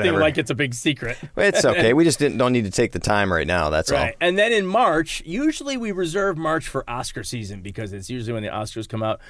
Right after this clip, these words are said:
Speaker 2: We're anticipating. Now, this one I w-, can talk about.
Speaker 1: Yeah.
Speaker 2: Because we don't know yet. We don't know the movies yet. But we are anticipating possibly Oppenheimer, maybe, if it's up for Best Picture.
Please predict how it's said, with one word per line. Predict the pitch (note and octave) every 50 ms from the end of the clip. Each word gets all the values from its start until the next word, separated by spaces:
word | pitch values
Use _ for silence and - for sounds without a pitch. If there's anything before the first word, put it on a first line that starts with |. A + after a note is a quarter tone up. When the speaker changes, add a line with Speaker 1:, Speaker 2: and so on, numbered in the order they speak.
| - - -
Speaker 2:
We're | - E3+ G3+ A#3+ A#3+
anticipating. | G#3+ G3+ F#3 D#3+ - - - - - - - D4+ - - - - - E3+ C#3+ B2 A#2 A#2+ C#3
Now, | G#3 C4+
this | C#4+ F4+ E4+ -
one | E4 C#4+
I | B3 G#3
w-, | F#3 E3+ -
can | - - E3 C#3
talk | B2 B2 A2 G2+ -
about. | F#2 F2+ - - _ _ - - - -
Speaker 1:
Yeah. | - C2 - - - -
Speaker 2:
Because | - F3+ G#3 G3
we | D#3 A#3
don't | A3+ A3+ G3+ E3
know | F3+ C#3+
yet. | A#2 G#2+ G#2+ - -
We | D#3+ G#3+
don't | F#3 D3+ A3+ A3+ A#3+ A3
know | G3+ G#3+ A3
the | G3 F3
movies | E3+ E3 D#3 B2+ A#2+ G#2 -
yet. | A2+ - - - _ -
But | - F3 -
we | C#3 F#3 G#3+ A3
are | G3+ F#3+ F3+
anticipating | E3+ D#3+ D3+ - - - B3 A#3+ - - F3+ - - C#3 C3 A#2+ A2 G#2+ G#2 G2 G2 G2+ - _ _ _ _ _ _ _ _ _ _ _
possibly | - - A2 B2+ C3+ - - G3 F#3+ G3 G#3 - -
Oppenheimer, | C#3+ D#3+ - - B3 A#3+ A#3 B3+ C4 D4+ E4+ G4 G#4 - _ _ _ _ _ _ _ _ _ _ _ -
maybe, | G#3 A3+ B3+ C#4+ F4
if | G#4+ G4+ _ -
it's | F#3+ - -
up | F#3+ -
for | - G#3
Best | G3+ A#3+ A#3+ -
Picture. | - C4 C4 - - - E4+ G#4+ -